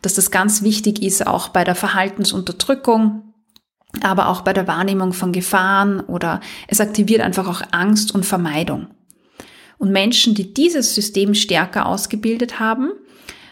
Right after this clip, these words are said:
die tendieren, äh, dazu, Bedrohungen oder so Warnsignale viel stärker wahrzunehmen. Also sind vielleicht einfach auf, auch ängstliche Menschen, die ständig, ähm, im Kopf haben, ja, was ist wenn,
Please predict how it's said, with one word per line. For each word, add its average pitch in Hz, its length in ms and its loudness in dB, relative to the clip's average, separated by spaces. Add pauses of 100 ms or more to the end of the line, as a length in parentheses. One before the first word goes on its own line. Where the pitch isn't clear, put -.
(260)
die 269 380 4 (200)
tendieren, 247 840 4
äh, 220 180 0
dazu, 214 800 0
Bedrohungen 233 1200 2 (200)
oder 202 160 0
so 196 180 -4
Warnsignale 196 920 2
viel 220 240 2
stärker 180 440 2
wahrzunehmen. 160 680 -6 (160)
Also 208 200 -4
sind 233 220 4
vielleicht 190 400 0 (380)
einfach 208 240 0
auf, 196 180 -2 (200)
auch - 240 -4
ängstliche 214 560 2
Menschen, 208 640 4 (360)
die 214 80 4
ständig, 202 680 0
ähm, 196 560 -2
im 208 180 4
Kopf 208 300 -2
haben, 214 100 4
ja, 208 180 2
was 196 280 -2
ist - 280 -2
wenn, 226 420 2